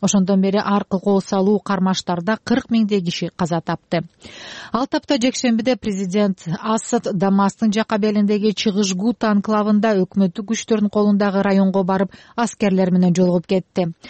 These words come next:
Маалыматтарга караганда, армия козголоңчулар көзөмөлдөгөн бул чөлкөмдүн жетимиш процентиндейин кайтарып алды. Асад жоокерлерге кайрылып, «Тирешүүнүн жыйынтыгы Сирия үчүн гана эмес, бүтүндөй дүйнө үчүн маанилүү», —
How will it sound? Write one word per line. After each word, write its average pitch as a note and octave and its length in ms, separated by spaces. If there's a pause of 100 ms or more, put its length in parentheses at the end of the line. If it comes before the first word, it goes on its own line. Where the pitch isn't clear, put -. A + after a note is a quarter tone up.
(240)
Маалыматтарга G#3 640
караганда, G3 600
армия G3+ 480
козголоңчулар F#3+ 720
көзөмөлдөгөн G#3+ 640
бул A#3 120
чөлкөмдүн A#3 600 (280)
жетимиш A#3 500
процентиндейин F#3 1000
кайтарып F3+ 420
алды. E3+ 360 (460)
Асад A3+ 360
жоокерлерге F3+ 640
кайрылып, F3+ 520
«Тирешүүнүн F3 580
жыйынтыгы F#3+ 500
Сирия G3+ 420
үчүн F#3+ 200
гана F#3 300
эмес, G#3+ 300
бүтүндөй A#3+ 440
дүйнө A3 400
үчүн E3 200
маанилүү», — E3+ 440